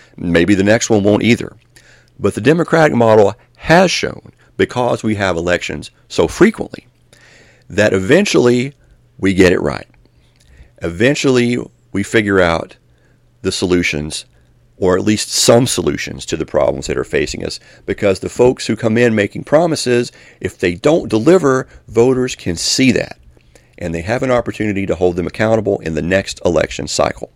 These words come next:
And that's critical, because there will always be another election. You know, look at Congress.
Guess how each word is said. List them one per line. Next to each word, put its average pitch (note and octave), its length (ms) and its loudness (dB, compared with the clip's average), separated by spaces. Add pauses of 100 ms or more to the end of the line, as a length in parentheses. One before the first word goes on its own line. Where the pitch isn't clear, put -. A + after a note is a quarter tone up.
(600)
And G2 120 -4
that's B2 200 -2
critical, - 500 -2 (360)
because A2+ 220 0
there A#2+ 120 4
will A#2+ 80 4
always D3 440 2
be B2 540 2 (140)
another G#2+ 480 0
election. A#2 460 -2 (200)
You - 80 -8
know, F2 80 0
look A2 200 0
at - 80 -8
Congress. C3 520 0